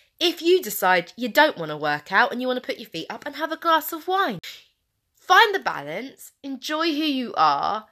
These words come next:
the imperfect bits, because those bits are perfect, and that are what our kettleboobs are about, being unique, one of a kind.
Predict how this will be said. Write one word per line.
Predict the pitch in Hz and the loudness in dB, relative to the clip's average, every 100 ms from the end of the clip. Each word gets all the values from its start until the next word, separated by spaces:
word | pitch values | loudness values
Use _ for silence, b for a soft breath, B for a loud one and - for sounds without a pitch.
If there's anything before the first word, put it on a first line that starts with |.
| _ | _
the | - 226 | -12 -2
imperfect | - 311 262 285 269 269 - | 0 2 4 2 2 -4 -6
bits, | - 269 - _ - - B B B B _ | -4 -2 -4 _ -20 -18 B B B B _
because | 262 254 269 226 | -10 0 2 2
those | - 254 269 262 | 2 6 4 2
bits | 233 240 - - _ - | 0 0 0 -14 _ 6
are | 269 320 | 8 8
perfect, | 339 220 180 165 - 117 - _ - - | 6 0 -2 -2 -8 -8 -10 _ -12 -10
and | 202 196 | -10 -2
that | 226 226 - _ _ _ _ _ _ - | 2 2 -2 _ _ _ _ _ _ -8
are | 202 | -6
what | 190 196 | 0 0
our | 185 | 0
kettleboobs | 185 180 180 175 - | -4 -8 -8 -10 -6
are | 170 | -4
about, | 185 165 - - | 0 0 -2 -8
being | 175 170 165 165 170 _ _ _ _ - _ | -10 -6 -8 -8 -16 _ _ _ _ -20 _
unique, | 208 220 254 240 170 - - b b | -8 -4 -2 0 -2 -4 -16 b b
one | - 139 143 175 254 | -14 -12 2 6 6
of | 220 | 6
a | 190 | 2
kind. | - 147 135 131 131 - | 0 -2 0 -6 -12 -16